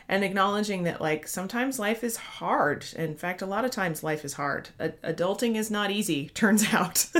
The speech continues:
as, as Katie, I know you and I are, are both learning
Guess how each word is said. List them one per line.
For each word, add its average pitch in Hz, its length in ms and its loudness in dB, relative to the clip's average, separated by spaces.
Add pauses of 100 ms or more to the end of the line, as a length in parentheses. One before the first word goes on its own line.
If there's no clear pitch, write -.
(140)
as, 233 200 2 (320)
as 175 300 0
Katie, 165 340 0
I - 20 0
know 165 120 0
you 165 180 0
and 165 80 -2
I 175 80 0
are, 170 280 2
are 175 260 2
both 208 280 2
learning 151 540 -2